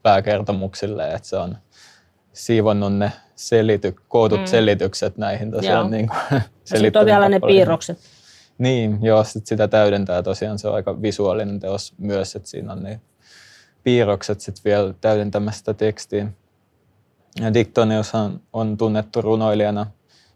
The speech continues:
Speaker 1: ja myös siinä Janne Kuution elämänvaiheiden,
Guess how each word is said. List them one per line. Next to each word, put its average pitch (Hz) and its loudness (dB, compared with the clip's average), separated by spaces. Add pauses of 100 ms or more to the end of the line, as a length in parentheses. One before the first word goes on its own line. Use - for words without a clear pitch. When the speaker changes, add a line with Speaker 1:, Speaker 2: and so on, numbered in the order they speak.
(100)
Speaker 1:
ja 101 -4
myös 107 0
siinä 107 0
Janne 107 0
Kuution 107 0
elämänvaiheiden, 104 2